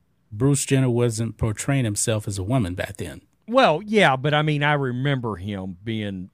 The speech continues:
Speaker 2: a dude. I thought a man's man, honestly.
Speaker 1: Yeah.
Speaker 2: You, you know, I thought Bruce Jenner was, like,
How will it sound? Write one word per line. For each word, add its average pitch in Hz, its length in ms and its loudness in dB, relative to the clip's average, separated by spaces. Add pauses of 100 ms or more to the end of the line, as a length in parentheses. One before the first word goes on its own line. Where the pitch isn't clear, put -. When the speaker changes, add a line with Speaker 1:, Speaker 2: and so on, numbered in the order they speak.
(160)
Speaker 2:
a 113 80 -10
dude. 90 520 -4 (420)
I 104 120 -8
thought 123 400 -4 (100)
a 101 60 -14
man's 104 460 -6
man, 90 320 -14
honestly. 101 720 -8
Speaker 1:
Yeah. 165 200 -4 (200)
Speaker 2:
You, 131 180 -12
you 143 180 -6
know, 139 200 -4
I 135 80 -6
thought 135 260 -4
Bruce 135 240 0
Jenner 151 320 -4
was, 113 300 -10
like, 113 280 -6